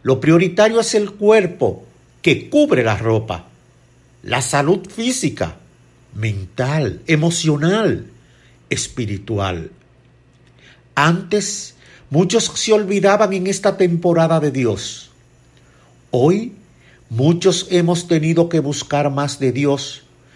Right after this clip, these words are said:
y nos hemos visto obligados a interiorizar en medio de nuestro encerramiento. Posiblemente despertemos el primero de enero rodeados de luz divina, cubiertos de nuevas energías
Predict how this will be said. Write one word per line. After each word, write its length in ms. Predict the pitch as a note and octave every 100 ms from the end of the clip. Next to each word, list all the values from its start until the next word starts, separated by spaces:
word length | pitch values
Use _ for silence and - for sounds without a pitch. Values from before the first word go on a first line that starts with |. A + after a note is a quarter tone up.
| - - -
y 100 | C3+
nos 220 | E3 G#3
hemos 340 | G3+ A3 G3
visto 380 | F#3 G3+ - G3
obligados 680 | F3 E3 D#3 F3 F#3 F3+ -
a 120 | E3+
interiorizar 1080 | E3+ D3 - D3+ D#3 C#3+ - - G3 G#3+ - - _ _ _ _ _ _
en 220 | B2 A2+
medio 300 | A#2 C#3+ C#3+
de 120 | B2
nuestro 300 | A2 A2 -
encerramiento. 1000 | G2+ - G#2 F#2 F2+ F2+ E2+ E2 - - - _ _ _ _ _ _ _ _ _ _ _ _ _ _
Posiblemente 920 | G#3 - C#4 A#3+ F3+ E3 E3+ E3+ E3
despertemos 800 | D3+ - C#3 C3 - D3+ E3 - -
el 180 | C#3 C3
primero 420 | C3+ B2 D3 D#3
de 120 | C#3+
enero 340 | B2+ D3+ D#3 - - -
rodeados 720 | D3 C#3 C#3 C#3+ E3+ F#3+ -
de 120 | D3+
luz 300 | C#3+ D#3+ D#3+
divina, 600 | D3 B2+ B2+ E3 C#3 D#2+ - _ _ _ _ - - -
cubiertos 720 | F3+ F3 G3 A3 G#3 G#3 -
de 100 | F3
nuevas 380 | F3 F#3 F#3 F#3+
energías 960 | E3+ D3+ C3+ F3+ G3 A2+ A2 - -